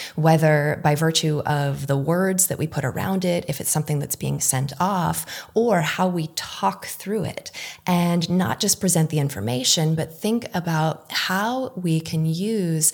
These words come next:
aspects of storytelling, right? Where there's a plot and characters and tension and resolution. Because when we compare these things, the power of pictures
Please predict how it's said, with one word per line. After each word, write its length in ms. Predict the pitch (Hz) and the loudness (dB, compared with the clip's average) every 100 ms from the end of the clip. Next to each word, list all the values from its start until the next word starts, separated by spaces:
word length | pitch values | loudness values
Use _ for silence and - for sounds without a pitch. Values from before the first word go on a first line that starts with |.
| - - - | -4 -16 0
aspects 760 | 196 226 - 156 151 156 - 170 | 2 2 2 2 2 2 0 2
of 300 | 170 180 - - | -2 -6 -12 -6
storytelling, 760 | - 156 196 202 - 78 - - | -2 -2 -2 -4 -4 -6 -10 -8
right? 200 | 143 175 | -4 -4
Where 140 | - 165 | -2 0
there's 380 | 165 170 170 - - - | 2 2 0 -2 -8 -2
a 80 | 160 | -2
plot 720 | - 151 151 175 - - - - 160 | 0 0 2 0 -2 -6 -6 -10 -6
and 320 | 147 147 151 | -2 -2 -4
characters 880 | - 156 180 180 - 92 80 80 - | -2 0 0 -4 -6 -4 -4 -2 -2
and 340 | 160 156 156 151 | 0 0 0 0
tension 840 | - - 175 185 - 156 - 139 - | -2 -2 2 4 4 2 -2 -6 -4
and 440 | 160 156 156 156 - | 0 2 2 0 -4
resolution. 920 | 156 147 - 151 156 156 - - - - - - - - | -2 -2 -4 -4 -4 -2 -4 -4 -12 -18 -18 -16 -16 -8
Because 200 | - 170 | -2 2
when 120 | 185 | 4
we 80 | 196 | 4
compare 720 | 185 180 - - 196 226 247 | 2 0 0 -2 -2 0 -2
these 440 | 196 175 165 160 - | 0 2 2 0 -4
things, 720 | - 131 110 - 202 226 - | -6 -4 -2 -2 -2 -2 -4
the 60 | |
power 260 | - 170 160 | -4 0 0
of 160 | 160 - | -2 -8
pictures 840 | - 214 - 175 165 160 165 | -10 -4 -2 0 0 0 -2